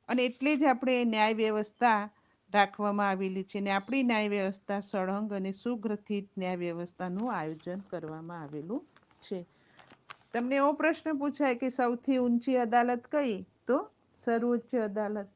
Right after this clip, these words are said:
ક્યાં આવેલી છે? તો દિલ્હીમાં. એની શરૂઆત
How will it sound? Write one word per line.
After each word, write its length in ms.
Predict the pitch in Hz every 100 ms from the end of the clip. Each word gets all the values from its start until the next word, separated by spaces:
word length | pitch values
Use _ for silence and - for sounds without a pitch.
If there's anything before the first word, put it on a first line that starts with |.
| _ _ _ _
ક્યાં 240 | 240 247 240
આવેલી 380 | 226 240 226 226
છે? 460 | - 226 214 214 - _
તો 100 | 226
દિલ્હીમાં. 800 | 202 247 247 247 247 226 208 214 - _ _ _ _ _ _ _ _
એની 200 | 214 226
શરૂઆત 460 | 233 233 233 247